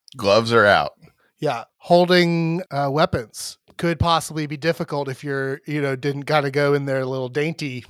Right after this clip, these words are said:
Speaker 2: grab just one piece, you know? Um, that being said, though, uh, you get on all of your unarmed melee attacks,
Speaker 1: Mm.
Speaker 2: uh,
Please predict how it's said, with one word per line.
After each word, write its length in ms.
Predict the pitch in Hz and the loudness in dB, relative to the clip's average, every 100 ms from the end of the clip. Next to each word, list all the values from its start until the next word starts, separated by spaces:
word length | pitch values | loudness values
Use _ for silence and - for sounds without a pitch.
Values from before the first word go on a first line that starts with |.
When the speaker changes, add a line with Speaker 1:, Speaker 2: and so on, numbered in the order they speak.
| _ 151 | _ -2
Speaker 2:
grab 240 | 147 135 | 2 2
just 180 | 127 - | -2 -4
one 160 | 147 135 | -2 -2
piece, 440 | 190 170 - - | -2 -2 -4 -8
you 140 | 151 135 | -4 -4
know? 220 | 139 185 - _ _ _ _ _ _ _ _ _ _ _ _ _ _ | -2 -4 -8 _ _ _ _ _ _ _ _ _ _ _ _ _ _
Um, 400 | 156 147 143 135 143 | -4 -2 -4 -8 -6
that 220 | 175 175 | 2 2
being 180 | 165 151 | 2 -4
said, 320 | 139 240 285 | 0 2 2
though, 320 | 165 135 143 208 _ _ _ _ _ _ _ _ _ _ _ | 0 -6 -6 -10 _ _ _ _ _ _ _ _ _ _ _
uh, 680 | 156 160 151 151 147 147 147 147 | 0 4 4 4 4 2 2 -2
you 340 | 147 143 170 165 | -6 0 0 0
get 440 | 147 170 160 156 - - | 4 4 4 2 -4 0
on 240 | 151 143 156 | 0 2 6
all 300 | 160 180 190 | 6 8 4
of 100 | 165 | 4
your 540 | 165 156 147 143 143 _ _ - | 2 2 0 -4 -8 _ _ 0
unarmed 840 | 175 190 196 165 170 170 165 160 | 2 2 4 4 6 2 0 -2
melee 420 | 151 151 160 185 | 0 0 2 2
attacks, 760 | 202 - 220 269 - - - - _ - | 0 2 0 0 -6 -10 -10 -12 _ -8
Speaker 1:
Mm. 440 | 110 117 107 85 | -4 -2 -4 -4
Speaker 2:
uh, 560 | 147 151 143 139 135 | -4 -4 -4 -6 -10